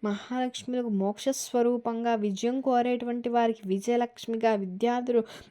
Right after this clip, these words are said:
నన్ను ఆరాధించినట్లయితే విద్యాలక్ష్మిగా, ఐశ్వర్యాన్ని కోరి ఆరాధిస్తే ఐశ్-, ధనలక్ష్మిగాను, వారి యొక్క సమస్త కోరికలను నెరవేర్చి వరలక్ష్మీ దేవతగా ప్రసన్నురాలనవుతాను" అని చెప్పేసి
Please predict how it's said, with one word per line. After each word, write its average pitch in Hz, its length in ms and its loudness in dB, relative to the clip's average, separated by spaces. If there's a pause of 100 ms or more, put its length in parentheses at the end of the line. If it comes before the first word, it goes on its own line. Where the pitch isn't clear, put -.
(100)
నన్ను 226 300 4
ఆరాధించినట్లయితే 233 1200 2
విద్యాలక్ష్మిగా, 220 1000 2
ఐశ్వర్యాన్ని 247 760 0
కోరి 240 320 2
ఆరాధిస్తే 240 800 2
ఐశ్-, 208 400 -4
ధనలక్ష్మిగాను, 226 1000 2 (460)
వారి 214 340 2
యొక్క 262 240 -2
సమస్త 247 580 -4 (200)
కోరికలను 269 640 4
నెరవేర్చి 214 680 2
వరలక్ష్మీ 247 720 0
దేవతగా 226 600 2
ప్రసన్నురాలనవుతాను" 226 1400 0
అని 202 140 0
చెప్పేసి - 400 -4